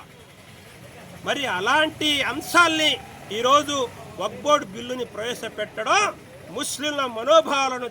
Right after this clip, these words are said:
దెబ్బతీయడం కాదని చెప్తున్నా. మరియు ముస్లింలు ఏదైతే ఈ బీజేపీ ప్రభుత్వం గత పది సంవత్సరాల నుంచి ముస్లిం మసీదుల మీద దాడులు చేస్తున్నారు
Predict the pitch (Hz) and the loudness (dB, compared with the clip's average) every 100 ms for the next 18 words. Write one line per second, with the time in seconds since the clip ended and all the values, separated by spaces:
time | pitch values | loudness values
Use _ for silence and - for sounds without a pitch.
0 | 220 208 247 233 233 220 196 214 214 202 | -8 -6 -6 -6 -8 -8 -6 -6 -6 -8
1 | 190 - 156 127 - - - - - - | -12 -12 -14 -14 -18 -20 -20 -20 -20 -20
2 | - - - - - - 214 277 240 208 | -20 -20 -20 -20 -20 -6 -4 -2 -4 -8
3 | - 269 285 294 302 262 - - - - | -8 -6 -6 0 0 -2 -8 -20 -20 -20
4 | - - - 170 226 254 285 294 302 285 | -20 -20 -14 -6 -4 0 -2 -2 -4 -2
5 | 294 262 170 208 262 285 285 285 - 226 | -2 -4 -10 -10 -6 -4 -4 -6 -8 -10
6 | 226 269 277 262 185 220 254 - 226 262 | -10 -4 0 0 -2 -4 -6 -6 -6 -8
7 | - 262 277 269 269 269 254 - 269 277 | -8 -8 -8 -4 -2 0 0 -4 -6 -6
8 | - - - - - 180 - - 262 247 | -8 -18 -20 -20 -10 -6 -6 -4 -4 -4
9 | 233 226 269 262 254 254 226 254 262 240 | -6 -6 -4 -4 0 2 6 6 4 0
10 | 233 226 220 220 190 | -4 -4 -4 -2 -2